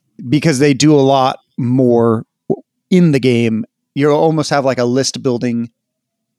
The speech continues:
while you're playing, so on and so forth, compared to the Inquisition that has, like, a lot of brain power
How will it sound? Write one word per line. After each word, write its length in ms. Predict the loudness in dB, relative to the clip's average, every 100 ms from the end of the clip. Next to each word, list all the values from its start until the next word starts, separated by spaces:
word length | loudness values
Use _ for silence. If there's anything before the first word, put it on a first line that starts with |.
| _
while 200 | -4 -2
you're 140 | -2 -4
playing, 640 | -8 -10 -10 -10 -10 -12 -10
so 240 | -4 -4
on 80 | -4
and 100 | -6
so 220 | -4 -4
forth, 360 | -6 -8 -10 -10
compared 360 | -8 -4 -4 -4
to 420 | -4 -4 -4 -6 -10 _ _ _
the 80 | -10
Inquisition 580 | -6 -2 0 0 0 0
that 120 | -2
has, 180 | -2 0
like, 140 | -2
a 60 | 0
lot 280 | 0 2 0
of 220 | -2 -6
brain 340 | -2 0 0
power 520 | 0 0 0 0 -2